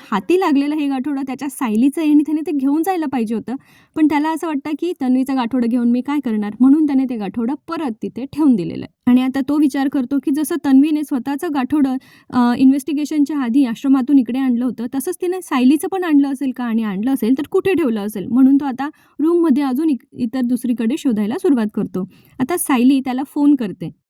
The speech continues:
आणि मग अर्जुनचा शोध इथे थांबतो, कारण आपली बायको आपल्याला फोन करते आणि ती कुठल्याही क्षणी इथे येईल आणि आली तर तिला काय सांगायचं, हा प्रश्न अर्जुनला पडला आहे. पण आता अर्जुनच्या फोनची रिंग ह्या दिशेने येते, म्हणून सायली आता, अ, अश्विनच्या रूमच्या दिशेने स्वतःची पावलं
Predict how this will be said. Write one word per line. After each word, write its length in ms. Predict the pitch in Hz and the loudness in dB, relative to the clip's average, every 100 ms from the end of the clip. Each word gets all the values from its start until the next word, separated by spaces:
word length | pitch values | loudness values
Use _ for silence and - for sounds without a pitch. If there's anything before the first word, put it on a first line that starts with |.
| _ | _
आणि 160 | 269 302 | 2 4
मग 240 | 320 381 | 2 -2
अर्जुनचा 360 | 311 247 269 277 | 0 4 2 2
शोध 240 | 285 277 254 | -2 -2 -2
इथे 200 | 226 269 277 | -2 -4 0
थांबतो, 300 | 277 214 208 | 0 0 -4
कारण 280 | 254 294 | -2 0
आपली 180 | 285 269 | 0 0
बायको 280 | 254 220 311 | 0 -2 -4
आपल्याला 280 | 302 302 277 | -4 -2 -2
फोन 200 | 285 302 | 0 0
करते 260 | 311 262 277 | 0 -2 0
आणि 140 | 262 | 0
ती 120 | 269 | 0
कुठल्याही 380 | 269 262 - 302 | -2 -4 -4 -6
क्षणी 300 | - 311 285 | -2 2 2
इथे 200 | 269 294 | 2 0
येईल 240 | 254 233 208 | 0 0 -4
आणि 180 | 226 254 254 | -2 -2 -2
आली 340 | 208 247 294 254 _ _ _ _ _ _ _ | 0 2 2 0 _ _ _ _ _ _ _
तर 160 | 339 370 | -10 -2
तिला 180 | 381 285 | -2 -2
काय 220 | 320 311 | -4 -4
सांगायचं, 460 | 311 262 247 240 269 247 | 0 -2 -2 -4 -4 -4
हा 100 | 269 | -2
प्रश्न 300 | 269 - 254 | -2 0 0
अर्जुनला 380 | 226 208 214 | 0 0 -2
पडला 300 | - 285 220 | 0 0 0
आहे. 220 | 196 180 190 - _ - | -2 -4 -6 -12 _ 2
पण 140 | 302 | 2
आता 260 | 294 302 311 | 2 0 -2
अर्जुनच्या 360 | 240 311 311 359 | 0 2 0 0
फोनची 380 | 302 302 320 339 | 2 2 2 0
रिंग 220 | 302 302 | 2 2
ह्या 140 | 262 302 | 0 0
दिशेने 340 | 311 311 311 311 | -2 0 -2 0
येते, 300 | 285 311 294 | -2 0 2
म्हणून 280 | 285 277 | 4 4
सायली 300 | 285 269 254 | 0 -2 -4
आता, 300 | 262 269 269 294 | -4 -4 -6 -6
अ, 320 | 254 240 226 233 - _ 254 | -8 -6 -4 -6 -10 _ -2
अश्विनच्या 480 | - 302 320 330 359 - _ 269 | 2 4 4 2 -4 -10 _ 2
रूमच्या 320 | 277 277 302 | 4 4 2
दिशेने 400 | 254 269 254 277 | -2 0 0 0
स्वतःची 380 | 269 233 220 294 | -4 -4 -2 0
पावलं 340 | 254 202 | 0 0